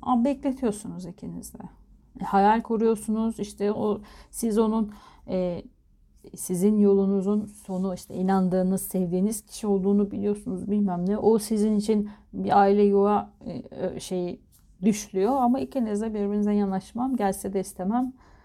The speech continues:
gitse de şöyle olur falan, böyle bir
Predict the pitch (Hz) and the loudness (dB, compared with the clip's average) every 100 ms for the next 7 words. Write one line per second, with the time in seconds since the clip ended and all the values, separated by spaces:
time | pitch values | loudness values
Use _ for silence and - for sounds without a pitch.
0 | _ _ _ - - - 220 208 208 214 | _ _ _ -20 -20 -16 -8 -6 -6 0
1 | 208 202 202 202 196 185 226 233 - 185 | 0 2 2 4 4 2 -4 -6 -10 -8
2 | 185 208 220 208 208 247 | -6 -4 -2 -2 -2 -6